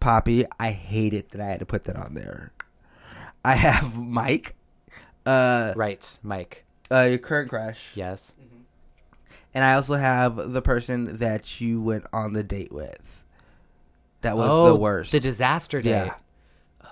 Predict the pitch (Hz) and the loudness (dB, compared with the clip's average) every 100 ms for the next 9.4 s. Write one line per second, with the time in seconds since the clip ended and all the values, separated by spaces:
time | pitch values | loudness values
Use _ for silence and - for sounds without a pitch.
0 | - - - - _ _ _ _ _ _ | -20 -20 -20 -20 _ _ _ _ _ _
1 | _ _ - _ - 123 - _ 127 127 | _ _ -20 _ -2 -2 -2 _ -8 -4
2 | 131 123 117 107 - _ - 147 156 139 | 0 0 0 -2 -20 _ 0 2 2 0
3 | 135 117 - 117 113 104 101 95 90 90 | 0 0 0 0 -2 -2 -4 -4 -4 -6
4 | 98 117 107 101 - - 98 104 - 101 | -8 -10 -10 -10 -10 -8 -8 -10 -12 -14
5 | 92 90 87 98 90 95 92 87 87 - | -12 -14 -14 -14 -12 -12 -12 -12 -14 -18
6 | - _ _ 135 135 127 123 120 - - | -20 _ _ 2 4 2 -2 -10 -20 -2
7 | 180 165 147 147 - _ _ _ 165 156 | 0 0 -4 -10 -12 _ _ _ 2 4
8 | 160 185 196 180 196 247 160 135 123 123 | 2 4 4 4 4 2 2 2 4 4
9 | 110 110 147 | 4 2 -2